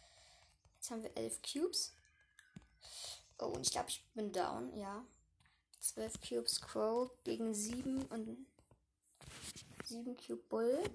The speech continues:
Den hat er gekillt. Nice, fünfzehn Cubes. Eine Max mit drei Cubes. Ich muss, ähm, sich ein bisschen beeilen, sonst kommt der Bull ja gleich wieder.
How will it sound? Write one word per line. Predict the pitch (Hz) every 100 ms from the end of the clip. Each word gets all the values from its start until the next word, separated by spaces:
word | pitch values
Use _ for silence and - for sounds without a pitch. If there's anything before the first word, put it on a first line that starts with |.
| -
Den | 220
hat | -
er | -
gekillt. | 208 294 370 427 - - -
Nice, | 202 226 302
fünfzehn | - - 214 - 277
Cubes. | 311 349 - - - - - - - - - - - - - - - - - - -
Eine | 233
Max | 202 202 202 233 302 - -
mit | 233 226
drei | - 208 208 226
Cubes. | - - 233 - - - - - -
Ich | -
muss, | 240 247
ähm, | 127 - - 247
sich | 233
ein | 220
bisschen | 214 - 233
beeilen, | 214 - 233 247 285 277 - - -
sonst | 226 -
kommt | 226
der | 202
Bull | 254 285
ja | 208
gleich | 208 -
wieder. | - 220